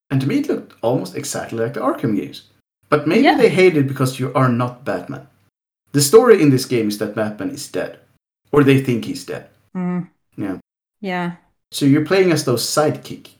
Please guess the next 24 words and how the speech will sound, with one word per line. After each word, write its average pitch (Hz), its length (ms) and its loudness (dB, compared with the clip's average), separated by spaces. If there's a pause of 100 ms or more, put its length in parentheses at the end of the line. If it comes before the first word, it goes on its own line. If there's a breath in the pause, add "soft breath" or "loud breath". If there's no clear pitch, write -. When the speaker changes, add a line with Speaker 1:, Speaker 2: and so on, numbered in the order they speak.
(280)
Speaker 1:
peeps. - 480 -12 (280)
Speaker 2:
Which 196 180 -14
is 165 200 -14
not 175 280 -6
as 175 160 -12
interesting, 185 640 -10
but 202 160 -8
I 196 60 -2
guess 220 640 -4
it 233 180 -8
could 185 220 -4
be 185 80 -2
good. 175 360 0
I 208 320 0
only 180 360 2
re-, 170 140 -4 (200)
remember 170 600 2
the 160 460 0 (600 loud breath)
owl 165 300 2
something 190 460 -2
from 180 280 0
when 165 200 0
we 156 320 -2
s-, - 280 -16